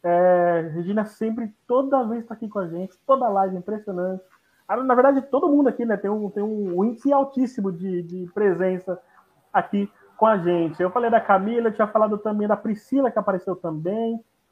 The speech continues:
o Rafa, o Gis Cleverton, ah, o Jackson, que também tá aqui com a gente sempre. Priscila Raposo, Priscila Raposo, lembrei, agora sim, falei certinho o nome. Ah, quem mais? Quem mais? O Daniel também tá. Ah, a Carla Cova sempre com a gente também.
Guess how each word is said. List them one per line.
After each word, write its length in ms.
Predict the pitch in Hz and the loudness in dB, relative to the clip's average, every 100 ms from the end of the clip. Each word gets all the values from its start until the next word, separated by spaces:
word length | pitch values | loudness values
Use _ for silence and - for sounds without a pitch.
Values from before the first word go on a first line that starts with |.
| _ | _
o 160 | 285 247 | 0 2
Rafa, 760 | 156 165 196 190 185 208 196 196 - _ | 6 8 10 10 6 0 0 0 -8 _
o 160 | 247 269 | 2 2
Gis 240 | 208 196 | 2 -4
Cleverton, 880 | - 165 190 180 175 175 175 180 175 - _ _ _ - | -2 2 4 4 0 -4 -4 -4 -4 -8 _ _ _ 4
ah, 240 | 170 170 | 8 8
o 140 | 254 240 | 6 0
Jackson, 520 | 160 175 185 - 175 | 6 8 8 4 -10
que 60 | 151 | -8
também 200 | 170 175 | -6 -6
tá 100 | 160 | -10
aqui 100 | 165 | -12
com 120 | 165 | -10
a 40 | |
gente 220 | 165 156 - - | -10 -12 -14 -10
sempre. 560 | 175 170 - 170 170 _ _ _ | -8 -8 -4 -4 -4 _ _ _
Priscila 340 | - 202 269 262 | -8 -2 2 4
Raposo, 680 | 196 - 190 202 165 135 131 | 2 0 2 2 0 -6 -14
Priscila 280 | 156 156 180 | -12 -8 -6
Raposo, 420 | 160 - 156 143 | -6 -8 -8 -6
lembrei, 440 | 156 147 147 147 | -6 -6 -6 -6
agora 240 | 131 143 156 | -6 -8 -12
sim, 100 | 147 | -12
falei 180 | 135 139 | -12 -12
certinho 360 | 139 147 - 160 | -12 -16 -14 -12
o 40 | |
nome. 400 | 143 151 143 135 _ _ _ _ _ | -8 -6 -6 -8 _ _ _ _ _
Ah, 580 | 156 156 156 156 156 156 156 | -2 2 2 2 2 0 -2
quem 120 | 180 | -6
mais? 680 | 175 196 220 233 233 226 208 | -4 -4 -2 -4 -4 -8 -8
Quem 140 | 185 | -10
mais? 500 | 175 185 196 208 208 | -8 -6 -6 -8 -6
O 80 | 202 | -2
Daniel 480 | 233 240 202 190 190 | 0 0 2 2 0
também 240 | 190 175 165 | -2 -6 -6
tá. 120 | 165 | -4
Ah, 240 | 202 320 | -2 -2
a 40 | - | -4
Carla 400 | - 180 175 170 | -2 0 2 2
Cova 260 | 175 170 | 0 -2
sempre 300 | 165 175 175 | -2 -6 -6
com 100 | 165 | -8
a 60 | 151 | -8
gente 220 | 160 156 | -10 -10
também. 400 | 147 147 180 214 | -6 -4 -2 -4